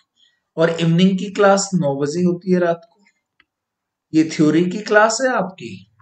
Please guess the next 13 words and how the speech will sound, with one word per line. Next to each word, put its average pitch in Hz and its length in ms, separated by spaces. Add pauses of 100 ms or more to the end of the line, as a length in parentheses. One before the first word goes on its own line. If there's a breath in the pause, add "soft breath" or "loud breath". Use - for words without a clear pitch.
(120)
ये 165 160 (720)
थ्योरी 147 220
की 175 160
class 226 400
है, 160 140 (160)
ये - 180 (540)
पीवाईक्यू 196 580
की - 200
class 180 360
है 165 60
आप 160 160
लोगों 165 220
की। - 240